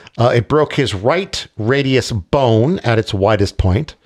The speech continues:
depositing metal fragments. Exited the palm on the inner side of Connolly's wrist. It slowed to four hundred feet per second, uh, and entered the front side of his left thigh, creating a documented ten millimeter nearly wound ru-, nearly round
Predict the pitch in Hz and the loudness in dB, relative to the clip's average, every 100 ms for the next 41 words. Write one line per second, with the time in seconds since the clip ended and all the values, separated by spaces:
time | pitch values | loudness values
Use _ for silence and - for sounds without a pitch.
0 | - - 139 131 107 117 113 143 - 98 | -8 -4 -2 -2 0 0 2 0 0 0
1 | 85 101 160 - - - _ _ - 175 | 2 -2 -4 -10 -14 -16 _ _ -4 -2
2 | 220 190 156 147 - 117 92 92 170 160 | 0 0 0 0 -2 0 0 0 -2 -6
3 | _ - 120 117 139 156 170 - 107 101 | _ -4 0 0 0 0 0 0 -2 -2
4 | - 104 95 90 85 85 - - _ - | -2 0 0 -2 -4 -6 -8 -12 _ -20
5 | - - - 123 - 135 127 113 123 - | -20 -10 -2 -2 0 2 2 0 -2 0
6 | 240 208 151 147 127 - 90 98 123 170 | 2 2 -2 -2 -2 0 0 0 -4 -4
7 | - _ _ - 123 135 135 123 139 113 | -12 _ _ 0 0 2 2 0 0 -2
8 | - 131 131 - 120 117 107 101 101 - | -2 -2 -2 0 2 2 2 2 0 -2
9 | - 202 170 92 78 127 160 - 127 127 | -4 -2 0 0 -2 -6 -8 -4 0 2
10 | 117 113 117 107 98 85 - 113 107 123 | 2 0 0 -2 -2 -6 -4 0 2 2
11 | 120 110 110 107 107 95 107 107 90 87 | 2 2 2 2 2 2 2 2 0 -2
12 | 90 _ _ _ - 127 117 120 101 135 | -4 _ _ _ -8 -2 2 2 2 0
13 | 180 110 92 113 | 0 0 0 -4